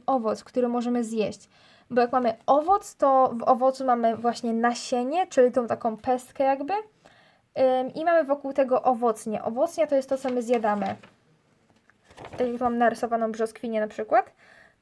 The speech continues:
to, to jest cały owoc. Owoc składa się z nasienia. To, ta ku-, to kółeczko całe to jest nasienie, czyli ta pestka. Owocnia to jest ten miąższ, który my zjadamy. Więc no,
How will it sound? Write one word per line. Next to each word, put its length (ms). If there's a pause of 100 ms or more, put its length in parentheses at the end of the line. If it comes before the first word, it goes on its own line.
(120)
to, 240
to 200
jest 240
cały 280
owoc. 500
Owoc 320
składa 360
się 340
z 420
nasienia. 540 (640)
To, 360
ta 140
ku-, 320
to 100
kółeczko 420
całe 200
to 60
jest 140
nasienie, 400
czyli 220
ta 100
pestka. 500 (360)
Owocnia 440
to 100
jest 120
ten 300
miąższ, 480
który 240
my 200
zjadamy. 520 (560)
Więc 440 (100)
no, 160